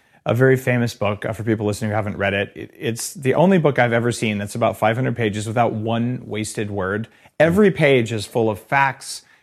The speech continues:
and this incredible story woven in about how we were deceived into believing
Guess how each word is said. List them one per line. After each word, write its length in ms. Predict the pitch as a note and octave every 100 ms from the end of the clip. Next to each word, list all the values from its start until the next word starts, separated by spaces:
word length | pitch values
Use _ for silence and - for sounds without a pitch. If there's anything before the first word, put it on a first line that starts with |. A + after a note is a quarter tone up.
| _
and 340 | - A2+ A2+ -
this 160 | A#2
incredible 580 | A2 G#2+ - C#3+ C#3+ A2+
story 400 | - C#3+ C#3+ C3+
woven 260 | A#2 G#2+ A#2
in 200 | A2+ A#2
about 320 | A2+ A#2 -
how 260 | - B2 C3
we 160 | B2+
were 160 | B2+ A#2+
deceived 600 | A#2 - A#2 A2 G#2 -
into 340 | A2 G2+ A#2
believing 640 | G#2 G#2+ G#2+ A2+ A2 G#2+